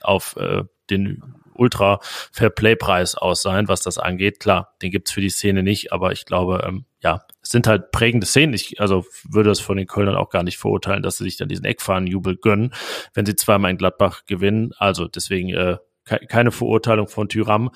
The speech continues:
von meiner Seite. Aber ich wollte noch mal fürs vier eins plädieren, weil ich fand das Tor sogar noch schöner als das fünf zwei.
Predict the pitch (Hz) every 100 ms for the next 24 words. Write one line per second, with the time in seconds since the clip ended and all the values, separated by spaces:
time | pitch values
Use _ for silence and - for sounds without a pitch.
0 | _ - 117 120 139 156 151 160 165 190
1 | - - 131 117 120 127 135 127 110 117
2 | 110 113 98 - 202 85 92 92 - -
3 | 92 95 104 131 107 98 - - - 151
4 | 151 - - 123 110 110 160 - - 101
5 | 90 90 - 90 - 92 - - 90